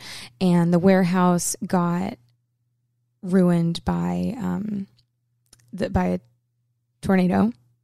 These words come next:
Duh, Kaylee. Um, but there,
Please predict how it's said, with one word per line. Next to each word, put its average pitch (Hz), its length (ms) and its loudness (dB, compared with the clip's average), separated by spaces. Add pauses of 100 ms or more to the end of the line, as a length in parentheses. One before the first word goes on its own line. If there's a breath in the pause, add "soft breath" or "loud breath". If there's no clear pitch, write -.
(340)
Duh, 180 420 2
Kaylee. 175 380 0 (460 loud breath)
Um, 190 420 0 (520 loud breath)
but 202 120 2
there, 190 500 2